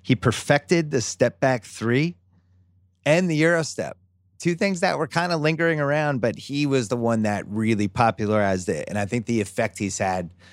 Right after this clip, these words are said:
on younger players with, with those moves, um, you know, is gonna speak for itself over the next twenty, twenty-five years, whether you hate it or not. Um, incredible durability.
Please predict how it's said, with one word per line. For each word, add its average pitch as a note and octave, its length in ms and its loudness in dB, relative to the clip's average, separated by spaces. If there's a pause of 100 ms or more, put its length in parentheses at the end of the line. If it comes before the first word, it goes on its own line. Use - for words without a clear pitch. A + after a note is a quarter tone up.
(240)
on G#2+ 120 0
younger A2+ 300 4
players F#2+ 420 0
with, F#2 140 -2 (160)
with G2+ 180 0
those F2+ 280 0
moves, E2 480 -6 (400)
um, F2 580 -6 (480)
you B2+ 140 0
know, F2+ 240 -2
is G#2 160 -6
gonna G#2 160 0
speak F#2+ 260 -2
for F#2+ 120 -2
itself G2+ 380 0
over E2+ 160 -2
the F2 80 -6
next F2+ 200 -4
twenty, F2+ 260 -2
twenty-five E2+ 420 -4
years, F2+ 280 0
whether E2+ 120 -4
you E2 120 -2
hate F2+ 200 -2
it F2+ 40 -2
or E2+ 120 -2
not. F#2 300 -2 (560)
Um, F#2+ 500 2 (440)
incredible C#3 480 2
durability. G2+ 640 0